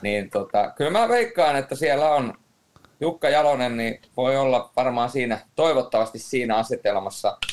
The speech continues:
että saa jopa vähän niin kuin valittaa, että kenet ottaa. Että toki siellä on myöskin monilla hyvillä suomalaisilla niin, niin, tota, joukkueet aika hyvin N H L:ssä tällä hetkellä niin kuin heidän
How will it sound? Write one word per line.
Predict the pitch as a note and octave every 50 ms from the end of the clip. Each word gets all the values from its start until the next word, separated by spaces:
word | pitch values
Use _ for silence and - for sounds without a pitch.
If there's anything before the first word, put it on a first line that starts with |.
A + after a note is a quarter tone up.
| - _ _ _ _ _ -
että | F#2+ - - - - G2+ G2 - - _ _
saa | - - - A#2 A2 G#2+
jopa | G#2+ G#2+ G#2 - G#2 G2+
vähän | G#2+ G#2+ A2 G#2+ G#2
niin | G2 -
kuin | A2 G#2+
valittaa, | A2+ A2+ G#2+ G2 - - A2
että | A2 - G#2
kenet | - A2+ G#2 G2+ F#2+ - - A2
ottaa. | A2+ - - - G2 G2
Että | - C3 B2+
toki | - - F3+ - E3+ D#3 C#3 - _ _ _ _ _ _ _ _ _ _ _ _ _ _ _ _ _ -
siellä | B2 A#2 A#2+ B2+ B2
on | A#2+ A#2
myöskin | C3 C3 B2+ - - A#2 A2 G2+ G2 _ _ _ _ _ _ _ _ _ _ -
monilla | B2 B2 B2 A#2 A2 G#2+ G#2 - - _ A#2
hyvillä | A#2 A2+ A#2+ G#2+ G#2+
suomalaisilla | G2+ A2 G#2 G2 F#2+ F#2+ F#2 G2 F#2 F2+ - - F2+ F#2 F#2 F#2
niin, | F#2 F#2 F#2 F2+ F2+ - - _ _ _ - -
niin, | F#2+ F#2 F2+ F2+ F2 -
tota, | - F2+ F2+ - - F2+ F2+ - _ -
joukkueet | G#2 A2 G#2+ G#2 G2+ - - G2 G2 F#2+ G2
aika | G2+ G2 - G#2
hyvin | G#2 A2 F#2+ G2+ F#2 - _ _ _ _ _ - G#2+ G#2+ G#2
N | G2
H | - G2+ F#2 F2+ F#2 F2 F2
L:ssä | E2+ - - -
tällä | - G#2 G2 F#2 F2 F2
hetkellä | F2+ F2 - - - F2 F2+ F2
niin | F2 F2 F2+ F2
kuin | - F2+ F2+ E2+ - - - - - _ _ _ _ _ _ _ _ -
heidän | A#2+ A#2+ A2+ G#2 G#2 G2 F#2+ E2+ -